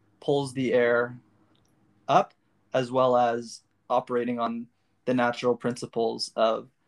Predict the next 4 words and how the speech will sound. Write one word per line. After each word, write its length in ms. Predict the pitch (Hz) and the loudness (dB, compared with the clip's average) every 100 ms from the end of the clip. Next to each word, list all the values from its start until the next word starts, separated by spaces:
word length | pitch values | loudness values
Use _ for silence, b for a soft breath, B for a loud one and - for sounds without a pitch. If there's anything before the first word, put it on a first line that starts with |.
| _ _ _ | _ _ _
the 500 | 127 120 113 110 - - _ _ _ - - _ - | -8 -6 -4 -6 -10 -18 _ _ _ -18 -18 _ -6
hot 280 | - 123 123 | 2 4 4
air 140 | 113 | 4
rising. 540 | 117 113 107 107 117 | 4 2 0 -10 -16